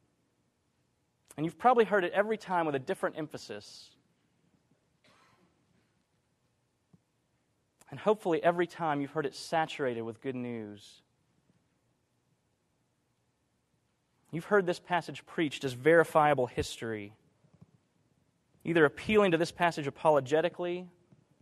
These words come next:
or theologically anchoring Christ and his incarnation in human history. Pastors love to camp out on the naming of the Roman officials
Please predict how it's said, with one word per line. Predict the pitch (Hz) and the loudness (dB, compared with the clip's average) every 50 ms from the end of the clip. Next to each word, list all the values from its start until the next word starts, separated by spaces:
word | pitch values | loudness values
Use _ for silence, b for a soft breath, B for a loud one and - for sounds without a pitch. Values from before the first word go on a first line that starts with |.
| _ _ _ _ _ _ _ _ _ _ _ - | _ _ _ _ _ _ _ _ _ _ _ -20
or | 131 120 | -20 -20
theologically | - - - 214 202 180 175 170 170 156 160 - 151 135 - - | -12 -6 2 6 6 8 10 8 8 6 4 0 -2 -2 0 0
anchoring | - 156 170 180 - 175 175 175 175 175 180 175 | 0 0 0 -2 -2 -2 0 0 0 0 -2 -4
Christ | - - - 175 165 165 170 165 - - | -8 -4 0 2 4 4 4 2 -2 -4
and | 147 | -6
his | 135 131 | -6 -4
incarnation | - 151 165 160 - - 151 147 147 143 151 147 - 156 139 | -4 -4 -4 -4 -2 -2 -2 -2 -2 -4 -4 -6 -6 -6 -6
in | 127 | -6
human | 120 - - 185 180 165 151 | -8 -8 -6 -4 -4 -4 -4
history. | 131 156 - - - - 180 175 175 175 175 180 175 175 _ _ _ _ _ _ _ _ _ _ _ _ _ _ _ _ _ _ _ _ _ _ _ _ b b b b b b b - | -6 -8 -8 -8 -10 -10 -8 -8 -6 -6 -8 -10 -12 -16 _ _ _ _ _ _ _ _ _ _ _ _ _ _ _ _ _ _ _ _ _ _ _ _ b b b b b b b -4
Pastors | - - 202 196 - - 175 147 | 2 2 2 2 2 -2 -4 -2
love | 160 160 160 165 170 180 180 160 | 0 4 6 8 8 8 6 2
to | 170 | -2
camp | - - 175 170 160 143 160 | -8 -4 -2 -2 0 2 4
out | 151 139 131 110 | 4 4 4 2
on | 127 131 135 139 139 | 2 0 -2 -2 -2
the | 143 135 | -2 -2
naming | 135 135 139 151 156 156 165 170 175 170 160 | -2 0 0 0 0 2 0 0 0 -2 -4
of | 143 | -4
the | 139 139 | -4 -4
Roman | 135 135 139 139 139 135 | -2 -2 -4 -4 -4 -8
officials | 127 - - 131 - - 113 104 104 110 - - - - | -10 -10 -10 -12 -10 -12 -12 -14 -14 -16 -20 -20 -20 -20